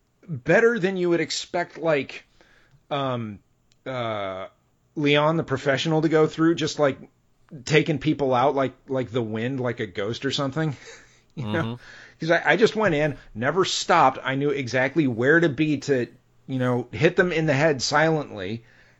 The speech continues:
Speaker 1: to go really fast. And if you did it this way, for some reason, the A I had an opponent who sh-,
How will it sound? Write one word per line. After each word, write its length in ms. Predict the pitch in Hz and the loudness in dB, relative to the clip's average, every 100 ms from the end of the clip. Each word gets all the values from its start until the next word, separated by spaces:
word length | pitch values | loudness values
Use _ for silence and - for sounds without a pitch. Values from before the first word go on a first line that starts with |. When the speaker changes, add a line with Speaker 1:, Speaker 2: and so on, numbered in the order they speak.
| - | -4
Speaker 1:
to 60 | |
go 120 | 127 135 | 2 4
really 340 | 123 170 175 | 4 4 4
fast. 520 | - 180 120 120 - - | 4 2 2 0 -6 -6
And 180 | 147 | -4
if 160 | 160 123 | -4 -2
you 120 | 151 | 2
did 160 | 139 226 | 8 8
it 160 | 226 | 6
this 200 | 175 156 | 4 2
way, 500 | 139 208 147 110 131 - _ _ _ - - | 4 6 6 4 0 -6 _ _ _ -20 -20
for 160 | - 208 | -6 -2
some 320 | - 262 311 | 8 8 10
reason, 440 | 269 311 180 190 185 | 4 4 4 2 0
the 160 | 190 | -2
A 280 | 180 202 233 | 0 2 2
I 320 | 220 202 151 135 | 2 2 2 0
had 480 | 160 165 160 143 - - _ - | 0 2 0 -2 -10 -20 _ -6
an 160 | 165 | -2
opponent 560 | 151 - 226 233 156 135 _ - | -2 0 2 2 0 -4 _ 0
who 260 | 185 160 | 4 2
sh-, 220 | 143 - | 0 -8